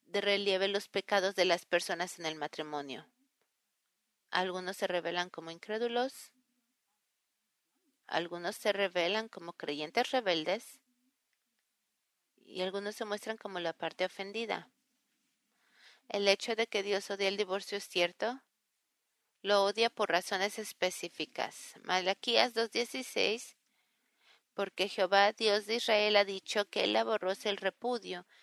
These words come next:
y el que cubre de iniquidad su vestido, dijo Jehová de los ejércitos.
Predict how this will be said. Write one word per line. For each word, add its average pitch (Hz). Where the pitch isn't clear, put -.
y 202
el 190
que 202
cubre 220
de 226
iniquidad 190
su -
vestido, 190
dijo 190
Jehová 175
de 175
los 180
ejércitos. -